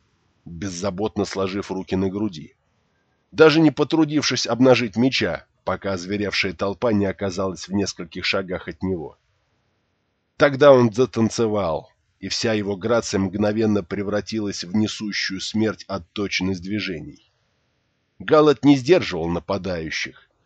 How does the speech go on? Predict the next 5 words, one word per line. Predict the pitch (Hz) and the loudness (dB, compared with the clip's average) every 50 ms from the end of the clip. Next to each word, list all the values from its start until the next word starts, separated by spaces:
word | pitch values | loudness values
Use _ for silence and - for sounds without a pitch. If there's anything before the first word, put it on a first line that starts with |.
| _ _ _ _ _ | _ _ _ _ _
Он | - 87 92 87 | -6 -4 -4 -4
прорубал | - - 104 104 107 101 107 107 95 101 101 98 95 | -4 -4 -4 -2 -2 0 -2 -2 0 0 -2 -2 -2
путь | - _ 127 135 104 - | -4 _ -6 -6 -4 -6
среди | - - 92 82 82 80 90 92 | -6 -8 -8 -8 -6 -6 -4 -2
них, | 92 92 85 73 - - _ | -2 -2 -2 -6 -10 -16 _